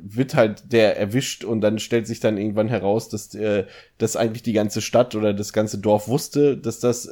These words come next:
auch vor zwanzig, dreißig, vierzig Jahre vorher schon mal so einen Fall gab, äh, mit diesem Fußballtrainer und, und,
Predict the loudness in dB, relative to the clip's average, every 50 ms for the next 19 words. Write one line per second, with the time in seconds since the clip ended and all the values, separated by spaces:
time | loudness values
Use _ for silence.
0 | -12 -6 -4 -2 -2 -2 -4 -2 2 4 6 6 6 4 0 0 2 2 2 2
1 | 2 -2 -4 -2 0 0 0 0 -2 -6 -8 -8 -8 -8 -8 -6 -2 0 0 0
2 | -2 -4 -10 -6 -2 0 2 2 2 0 0 0 0 2 4 4 2 2 2 0
3 | -2 -2 -2 0 0 0 0 0 0 0 0 -2 -6 _ -20 -20 -20 -20 _ 0
4 | 4 4 4 4 4 0 -4 -4 -4 -4 -4 -4 -6 -8 -6 -2 0 0 0 0
5 | 0 0 2 2 2 2 2 0 0 -2 -4 -4 -4 -4 -4 -2 -2 -4 -6